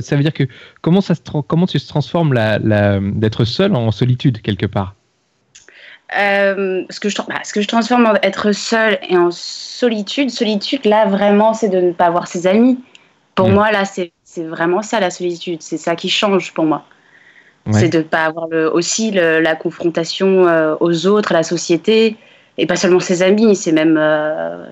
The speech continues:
Speaker 2: moi, j'habite pas, moi, j'habite, euh, à Paris, donc je, je sors de chez moi. On fait tous des efforts pour sortir de chez soi. Enfin, on se, on, on se fabrique une sorte de personnage. On va au travail, on se fabrique une... quelque chose.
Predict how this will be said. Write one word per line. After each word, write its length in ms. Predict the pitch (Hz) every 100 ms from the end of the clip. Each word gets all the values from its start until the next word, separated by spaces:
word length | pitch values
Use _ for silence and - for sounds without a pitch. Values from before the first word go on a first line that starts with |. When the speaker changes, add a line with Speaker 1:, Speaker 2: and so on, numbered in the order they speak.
| 175 -
Speaker 2:
moi, 200 | 170 170
j'habite 360 | 160 156 - -
pas, 160 | 143
moi, 80 | 139
j'habite, 320 | 143 139 131
euh, 260 | 139 135 135
à 40 |
Paris, 340 | 135 151 226 202
donc 260 | 180 165
je, 360 | 156 165 160 156 - - - - _ _ _
je 100 | 185
sors 180 | 170 185
de 80 | 170
chez 180 | 170 185
moi. 340 | 190 220 226
On 60 | 202
fait 120 | 175
tous 180 | 165 180
des 220 | 165 160
efforts 260 | 160 - 165
pour 140 | 156
sortir 260 | - 160 165
de 60 | 160
chez 180 | 170
soi. 300 | 165 - 208
Enfin, 160 | 208 190
on 100 | 170
se, 160 | 165 - - _ _ _ _
on, 120 | - - - - _ - - - _ -
on 80 |
se 80 | 190
fabrique 420 | - 208 233 247 -
une 80 | 196
sorte 200 | 190 180
de 60 |
personnage. 680 | 180 180 214 220 233 185 156 -
On 60 |
va 120 | 165 165
au 60 |
travail, 480 | 160 180 190 220 214
on 60 | 170
se 60 |
fabrique 320 | 180 170 175
une... 420 | 180 - - 85 -
quelque 300 | 185 170 202
chose. 480 | - 247 202 165